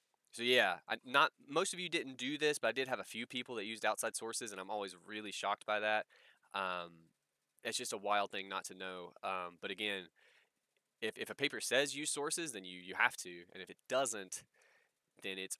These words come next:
almost always don't. Um, so yeah, a-, another way to put that is our topic sentence is off topic,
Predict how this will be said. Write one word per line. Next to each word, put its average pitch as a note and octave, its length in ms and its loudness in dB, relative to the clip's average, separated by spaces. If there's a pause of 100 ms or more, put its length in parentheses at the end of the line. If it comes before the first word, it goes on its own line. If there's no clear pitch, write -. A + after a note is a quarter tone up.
almost G#2+ 420 -2
always F#2 760 -6 (420)
don't. - 480 -10 (540)
Um, F2 320 -2 (520)
so - 220 -4
yeah, F#2+ 480 0 (100)
a-, G#2 220 -2
another A2 240 0
way A2 80 0
to G#2+ 80 -4
put G#2+ 160 -8
that F#2+ 160 0
is F#2+ 340 -4 (340)
our G#2+ 120 -2
topic - 420 -2
sentence F#2+ 260 -10
is F2+ 120 -12
off G2 240 -8
topic, - 460 -14